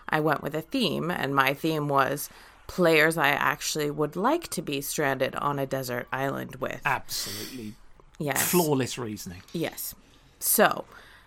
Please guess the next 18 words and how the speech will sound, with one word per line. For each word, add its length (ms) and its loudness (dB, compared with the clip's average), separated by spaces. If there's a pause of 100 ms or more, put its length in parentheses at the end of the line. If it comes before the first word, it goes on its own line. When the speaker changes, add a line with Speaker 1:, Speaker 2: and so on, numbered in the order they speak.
(1000)
Speaker 1:
in 580 4 (1080)
so 440 6
doing, 420 8
I 220 8
realized 760 8
that 240 4
there 380 2 (100)
is 240 -2
a 460 -2 (720)
lack 580 8
of 360 0 (720)
defensive 840 0
attractiveness 1120 -6
out 320 -4
there 200 0
in 120 -4
the 80 -6
world. 560 -6